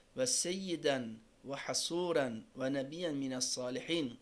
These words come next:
O efendidir, seyittir diye hasuren kadınlara meyli yok ve salih bir peygamber olarak bize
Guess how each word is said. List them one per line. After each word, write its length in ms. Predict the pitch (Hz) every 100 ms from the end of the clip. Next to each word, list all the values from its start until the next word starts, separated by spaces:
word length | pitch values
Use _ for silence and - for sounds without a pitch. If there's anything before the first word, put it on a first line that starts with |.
| - - - - -
O 160 | 139 151
efendidir, 640 | 131 131 131 131 165 165 147
seyittir 800 | - 143 135 175 185 - 131 120
diye 440 | 151 190 214 196 - - - - - - - - - - - - - -
hasuren 640 | 127 - 175 185 170 147 - - - _ _ _ -
kadınlara 640 | 147 143 143 143 143 139
meyli 420 | 135 131 131 135
yok 360 | 160 185 180 - - - _ -
ve 400 | - 151 180 185 - _ - - _ _ - _ _ _ _ - - - -
salih 580 | - - 135 135 170 190
bir 180 | 190 156
peygamber 560 | - 139 135 131 135 123
olarak 500 | 123 127 123 120 120
bize 420 | 120 147 165